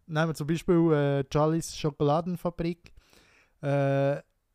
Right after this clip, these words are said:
bei Charlies Schokoladenfabrik, bei der neuen Version mit dem Johnny Depp, ist es ja plötzlich so, dass, ähm,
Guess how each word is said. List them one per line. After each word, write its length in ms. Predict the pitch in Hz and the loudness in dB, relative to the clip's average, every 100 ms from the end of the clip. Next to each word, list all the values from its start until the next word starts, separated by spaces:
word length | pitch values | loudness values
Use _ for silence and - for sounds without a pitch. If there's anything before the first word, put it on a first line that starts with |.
| _ _ 196 _ _ _ _ - | _ _ -20 _ _ _ _ -12
bei 380 | 139 147 147 - | -4 0 0 -2
Charlies 380 | 156 170 185 - | 0 0 -2 -4
Schokoladenfabrik, 1300 | 160 - 147 151 175 180 - 160 156 170 - - - - _ _ 131 | -6 0 2 2 -2 -6 -8 -6 -4 -6 -8 -20 -20 -20 _ _ -6
bei 260 | 127 127 123 | -6 -6 -6
der 80 | 131 | -4
neuen 220 | 139 165 | -2 -2
Version 400 | 165 - 160 156 | -4 -4 -4 -4
mit 120 | 139 | -6
dem 100 | 131 | -6
Johnny 300 | 139 143 147 | -2 -2 -2
Depp, 380 | 135 160 - - - - _ _ _ _ | -4 -6 -8 -20 -20 -20 _ _ _ _
ist 120 | 139 | -8
es 60 | - | -2
ja 80 | 147 | 0
plötzlich 440 | 151 160 - 160 | 2 0 0 -6
so, 300 | - 139 156 | -2 2 2
dass, 380 | 165 143 127 - | 0 -4 -4 -4
ähm, 880 | 127 123 123 123 123 123 123 123 | -4 -2 -2 -4 -6 -8 -8 -10